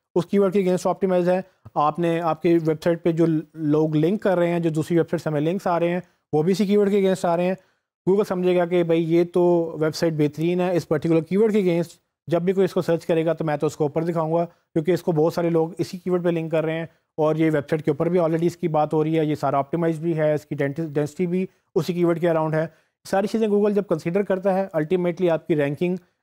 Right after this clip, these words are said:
इन कुछ चीज़ों को मिलाकर बनती है, जिसमें ये लिंक बिल्डिंग एक इंपॉर्टेंट फैक्टर है। और आपने मेक श्योर ये करना है कि जब भी आप लिंक्स बनाएं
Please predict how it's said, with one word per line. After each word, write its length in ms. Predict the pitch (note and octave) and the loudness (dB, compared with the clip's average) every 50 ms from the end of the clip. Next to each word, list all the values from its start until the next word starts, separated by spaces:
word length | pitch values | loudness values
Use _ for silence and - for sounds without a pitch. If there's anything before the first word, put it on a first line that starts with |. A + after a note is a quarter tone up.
| - - | -6 -4
इन 280 | E3 E3+ F#3 F#3+ F#3 | -2 0 0 -2 -2
कुछ 200 | F3 - F3 - - | -2 -4 -4 -2 -2
चीज़ों 200 | E3+ D#3+ E3+ E3+ | -2 0 0 0
को 120 | E3 F3+ | 0 -2
मिलाकर 420 | E3+ D#3 D3 C#3 D3 D3+ D3+ E3+ | 0 2 2 2 0 0 0 -2
बनती 340 | E3 D#3+ D3+ D#3+ D3 F3 F3 | -2 0 -2 -2 -2 0 2
है, 120 | E3+ E3+ F3 | 2 0 0
जिसमें 520 | F3 _ _ _ - E3 D3 D#3 E3+ E3 | -2 _ _ _ -6 -6 -4 0 0 2
ये 100 | E3 E3+ | 2 2
लिंक 260 | E3 D#3+ D3+ E3+ F3 | 2 2 0 0 0
बिल्डिंग 320 | E3+ F3 E3+ E3+ F3 F3 E3+ | 0 0 0 0 0 0 0
एक 140 | D#3 D3+ | 0 0
इंपॉर्टेंट 340 | D#3+ D3+ C#3 D3+ D3+ E3+ F#3 | -2 -2 0 0 0 -2 -2
फैक्टर 340 | - F#3 F3 E3+ - F#3 F3+ | -2 -4 -4 -2 0 0 0
है। 180 | F3 F3+ F3+ _ _ _ _ _ - | 0 -2 -4 _ _ _ _ _ -2
और 140 | D#3 D#3 D#3 | 0 0 2
आपने 240 | D#3 D#3+ E3 F3 E3 | 2 0 0 -2 -2
मेक 200 | D#3+ D#3 D3+ - | -2 -2 -2 -2
श्योर 140 | - F3 E3+ | -2 0 0
ये 60 | E3+ | 0
करना 240 | E3 D#3+ D3+ E3 D#3+ | 0 -2 -2 -2 -4
है 60 | D#3+ | -2
कि 80 | E3+ E3 | -2 -2
जब 200 | D3+ D3+ C#3+ D3+ | -2 -2 -2 0
भी 80 | D#3+ E3 | 0 0
आप 120 | D#3+ D#3 | 0 2
लिंक्स 280 | D3 C#3+ D3 D#3 - - | 0 0 -2 -2 -4 -4
बनाएं 300 | F3+ E3+ E3 D#3+ E3+ | -4 -2 -2 -2 -4